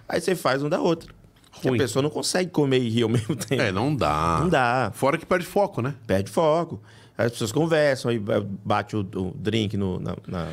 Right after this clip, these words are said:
Speaker 1: no outro
Speaker 2: Eu acho
Speaker 1: copo.
Speaker 2: legal os bares assim, tipo, sei lá, que, que entregam, a, que tem uma, um serviço antes ou, ou em algum intervalo, né?
Speaker 1: É, tem
Speaker 2: Mas
Speaker 1: que
Speaker 2: coisas pequenas, né? Que senão não, não rola.
Speaker 1: Não rola.
Speaker 2: Bebida rápida, né? Um chopp, um negócio, um
Speaker 1: É,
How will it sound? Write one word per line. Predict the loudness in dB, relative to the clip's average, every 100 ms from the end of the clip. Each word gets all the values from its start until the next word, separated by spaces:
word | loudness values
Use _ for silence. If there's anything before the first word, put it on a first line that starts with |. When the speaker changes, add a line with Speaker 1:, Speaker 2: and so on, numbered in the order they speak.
| -4
Speaker 1:
no | -4
outro | 0
Speaker 2:
Eu | 0
acho | 2
Speaker 1:
copo. | 2
Speaker 2:
legal | 2 2 4 2 2 0 -2
os | -2
bares | 0 2 2 0
assim, | 0 0 0 0 0
tipo, | -4 -10
sei | -6 0
lá, | 2 0 -2 -14
que, | -14 -14
que | -8 -6 -2
entregam, | -2 0 0 0 0 2
a, | 0
que | -2 -4
tem | -2 0
uma, | 0 0
um | 0
serviço | -2 -2 0 0
antes | 2 0 0
ou, | 0 0 -2 -10 _ -20 -20 -2
ou | 0
em |
algum | 0 0
intervalo, | 0 0 4 4 2 2
né? | 2 4
Speaker 1:
É, | 2 0
tem | -2
Speaker 2:
Mas | 0 0
Speaker 1:
que | 2
Speaker 2:
coisas | 0 2 -2
pequenas, | -4 -6 0 2 2 0 -2 0
né? | -2
Que | -2
senão | -2 2
não, | 2 2
não | 2
rola. | 4 4 4 2
Speaker 1:
Não | 2
rola. | 2 2 0 -2
Speaker 2:
Bebida | -2 0 2 2
rápida, | 4 4 4 0 0
né? | 0 0
Um | 0 -4
chopp, | -2 0 0 0
um |
negócio, | -6 0 0 0 -4
um |
Speaker 1:
É, | -2